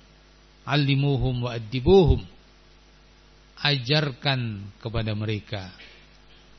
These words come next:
ilmu. Ajarkan kepada mereka adab.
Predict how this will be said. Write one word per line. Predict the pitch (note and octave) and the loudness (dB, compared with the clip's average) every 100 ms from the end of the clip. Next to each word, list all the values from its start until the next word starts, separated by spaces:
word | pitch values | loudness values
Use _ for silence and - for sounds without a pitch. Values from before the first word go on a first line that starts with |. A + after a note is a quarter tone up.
| - | -6
ilmu. | D#3+ D#3 C#3 B2 G2+ G2 - - - - - - - - - - - - - - | -2 0 0 -2 -6 -12 -20 -20 -20 -20 -20 -20 -20 -20 -20 -20 -20 -20 -18 -2
Ajarkan | C#3 B2 F3+ F3 E3 D3+ | -2 4 2 4 0 -2
kepada | C3+ C#3+ C#3+ C3+ | -2 -2 0 0
mereka | C3+ D3 C3 C3 A#2 - | 0 0 0 -2 -2 -4
adab. | C3+ C3+ C#3 | -2 0 0